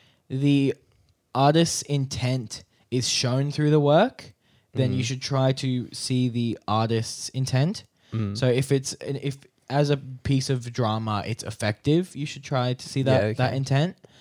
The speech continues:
Speaker 1: But if it completely fails at its original intent and you
Speaker 2: Mm.
Speaker 1: find it works better in a certain light, then you,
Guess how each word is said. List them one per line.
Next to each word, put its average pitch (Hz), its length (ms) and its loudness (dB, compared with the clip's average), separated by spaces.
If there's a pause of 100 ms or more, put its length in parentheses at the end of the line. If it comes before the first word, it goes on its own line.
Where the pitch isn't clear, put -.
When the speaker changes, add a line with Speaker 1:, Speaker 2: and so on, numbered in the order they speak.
(340)
Speaker 1:
But 131 160 2
if 127 220 -2
it - 320 -6
completely 139 480 0
fails 127 500 2
at 117 60 -4
its 101 180 -8
original 123 460 0
intent 113 580 -2
and 113 140 -4
you 110 120 2
Speaker 2:
Mm. 101 80 -4
Speaker 1:
find 120 280 -2
it 117 160 -4
works 110 300 -4
better 117 240 0
in 107 160 -4
a 110 60 -4
certain 101 600 -6
light, 107 600 0 (840)
then 110 240 0
you, 101 320 -4